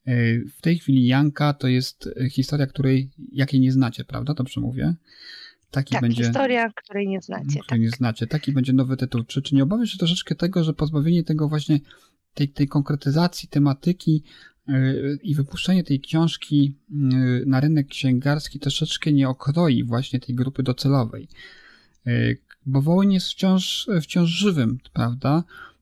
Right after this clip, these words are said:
Speaker 1: Wydarzeniem w sensie takim, że po prostu, no, bardzo wiele osób do niego wraca, wciąż jest to, to, to ta, ta, ta troszeczkę, można powiedzieć, jątrząca rana gdzieś, gdzie, która, która tę naszą psychikę, e, pobudza, e, wz-, wzbudza nasze zainteresowanie,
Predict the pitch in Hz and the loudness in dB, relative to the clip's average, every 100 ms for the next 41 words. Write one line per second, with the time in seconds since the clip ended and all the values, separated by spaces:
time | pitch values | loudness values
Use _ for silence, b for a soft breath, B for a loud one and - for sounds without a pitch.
0 | - 135 127 131 127 127 135 139 143 135 | -4 -2 2 2 2 2 4 4 4 0
1 | - 131 135 135 - 135 139 139 143 131 | 0 0 0 -2 -2 -4 0 0 0 -2
2 | 151 - 127 120 - 139 139 143 143 143 | -4 -2 -2 -2 0 0 2 2 2 2
3 | 143 143 143 147 139 143 143 143 135 135 | 2 0 0 0 2 2 0 0 2 2
4 | 135 139 139 147 - 156 147 151 143 _ | 2 0 0 -4 0 -2 0 -2 -2 _
5 | B B B - 139 - 143 151 143 143 | B B B -4 -4 0 -2 -2 -2 0
6 | 139 143 143 143 - - - 143 143 143 | 0 -2 0 -2 -2 -10 -2 0 0 -2
7 | 143 143 143 151 139 - 156 147 151 180 | -2 -2 0 0 0 0 0 0 2 4
8 | 156 123 127 127 139 135 139 - 127 - | 2 0 -2 -4 -2 -4 -4 -2 -2 -2
9 | 139 139 135 139 143 139 - 131 139 139 | -4 2 2 2 0 -2 -2 -4 0 0
10 | 139 B B B B 139 139 143 143 160 | 0 B B B B -6 -2 0 2 2
11 | 151 139 139 135 127 127 139 151 135 139 | 2 0 2 2 2 0 -2 -2 -2 0
12 | 143 139 139 139 139 135 139 135 - 151 | 0 2 2 0 0 0 0 -2 -2 0
13 | 147 123 | 2 2